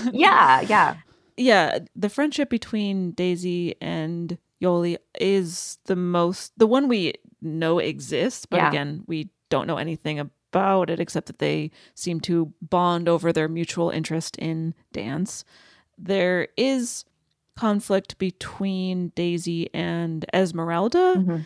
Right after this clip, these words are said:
Speaker 2: to some degree, where Esmeralda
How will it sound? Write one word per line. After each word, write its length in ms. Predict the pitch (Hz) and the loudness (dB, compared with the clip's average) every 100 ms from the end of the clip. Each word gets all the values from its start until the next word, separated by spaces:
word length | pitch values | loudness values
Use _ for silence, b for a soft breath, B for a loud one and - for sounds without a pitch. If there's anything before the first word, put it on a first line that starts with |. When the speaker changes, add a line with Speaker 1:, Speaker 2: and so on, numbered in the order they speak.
| B B B _ - | B B B _ -4
Speaker 2:
to 120 | 285 | 0
some 240 | 320 311 | 4 4
degree, 520 | 302 277 302 302 302 - _ _ _ - | 4 4 4 4 2 -2 _ _ _ -6
where 600 | 190 185 180 170 175 - - | 2 4 4 4 2 0 -2
Esmeralda 1120 | - 202 190 190 180 170 175 170 165 165 170 | 0 0 0 -2 0 0 0 0 0 0 0